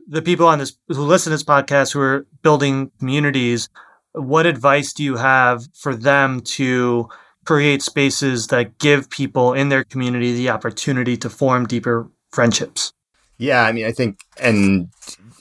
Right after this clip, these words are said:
Speaker 2: you know, specifically when it comes to the, the workplace, I think,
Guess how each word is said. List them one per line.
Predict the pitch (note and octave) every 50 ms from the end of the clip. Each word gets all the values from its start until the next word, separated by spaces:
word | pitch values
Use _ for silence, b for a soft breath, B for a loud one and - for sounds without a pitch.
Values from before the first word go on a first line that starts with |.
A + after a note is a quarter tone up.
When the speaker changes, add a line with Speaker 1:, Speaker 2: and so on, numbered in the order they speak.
| _ -
Speaker 2:
you | C3 A2+
know, | G#2 F#2+
specifically | - - - G#2+ - - C3+ - A#2+ G2+ G#2+ G2 F2
when | F2 F2+
it | F2 E2+
comes | - A2 F#2+ F#2 F2+ -
to | - G2
the, | E2 E2+ D#2+ D2+ -
the | - F2+ E2+
workplace, | E2 F2+ F2+ F2+ - - G2+ E2 D#2+ D2+ D2+ -
I | - D#2+
think, | - - G2 E2+ D#2 D2+